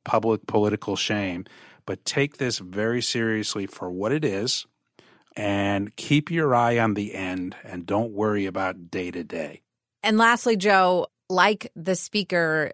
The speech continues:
Speaker 2: for months, you have been hesitant on encouraging impeachment. And now here we are. So have you changed your mind?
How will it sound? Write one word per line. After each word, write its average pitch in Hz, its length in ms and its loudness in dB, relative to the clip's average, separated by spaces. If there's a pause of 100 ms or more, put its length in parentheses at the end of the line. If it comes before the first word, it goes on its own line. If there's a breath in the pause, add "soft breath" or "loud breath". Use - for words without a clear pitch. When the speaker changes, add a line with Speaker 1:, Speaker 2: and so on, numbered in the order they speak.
(120)
Speaker 2:
for 180 200 -4
months, 175 440 0
you 190 280 -2
have 180 240 -6
been 170 380 -2
hesitant 180 840 -4
on 160 640 2
encouraging 170 920 0
impeachment. 165 880 -4 (520 loud breath)
And 160 560 4
now 202 560 4
here 226 320 -2
we 240 140 4
are. 117 440 4
So 180 440 4
have 190 140 0
you 202 80 0
changed 247 300 0
your 240 80 0
mind? 226 320 0